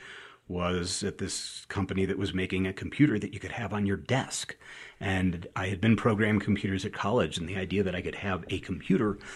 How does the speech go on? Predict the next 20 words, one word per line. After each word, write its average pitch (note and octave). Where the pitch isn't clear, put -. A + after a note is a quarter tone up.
that G2+
was F2
mine E2+
was G2
totally C3+
compelling. F2+
And F2
so, F2
you E2
know, -
I, F2+
I F2
actually F2+
decided G#2
I F#2+
wanted F#2
to F#2
work G2+
for F2+
Apple F#2